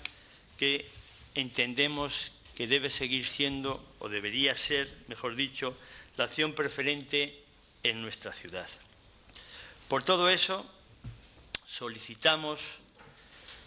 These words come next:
que la Asamblea declare su firme compromiso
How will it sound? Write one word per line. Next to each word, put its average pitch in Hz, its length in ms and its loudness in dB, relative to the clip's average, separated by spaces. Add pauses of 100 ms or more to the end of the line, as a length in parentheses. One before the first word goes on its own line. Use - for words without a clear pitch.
(2250)
que 131 140 6
la 117 80 6
Asamblea 139 500 4
declare 156 760 4 (200)
su - 200 -2
firme 160 440 4
compromiso 143 840 2